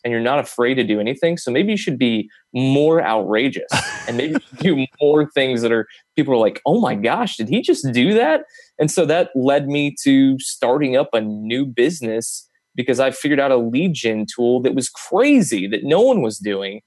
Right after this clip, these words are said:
Speaker 1: And it started working. And then I was like, "You know what? I bet I can do this for other people, other B two B companies."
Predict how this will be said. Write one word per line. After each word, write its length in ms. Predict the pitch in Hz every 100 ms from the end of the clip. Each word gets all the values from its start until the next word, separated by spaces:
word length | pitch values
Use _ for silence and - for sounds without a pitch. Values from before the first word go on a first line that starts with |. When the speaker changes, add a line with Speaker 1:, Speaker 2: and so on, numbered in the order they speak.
| _ _ _
Speaker 1:
And 80 | 143
it 80 | 143
started 280 | 147 196
working. 500 | 156 165 226 - 107
And 100 | 107
then 80 | 131
I 60 | 147
was 140 | 139
like, 160 | 143 135
"You 80 | 180
know 100 | 190
what? 160 | 190 -
I 20 |
bet 140 | 180 226
I 60 |
can 260 | - 120 101 _ _ _
do 180 | - 208
this 240 | 185 131 -
for 220 | - 123
other 400 | 127 123 117 110 - _ _ _ _
people, 500 | 247 262 127 117 120
other 160 | 139
B 260 | 131 117 180
two 120 | 139
B 200 | 147 214
companies." 720 | 220 110 101 104 110 147 -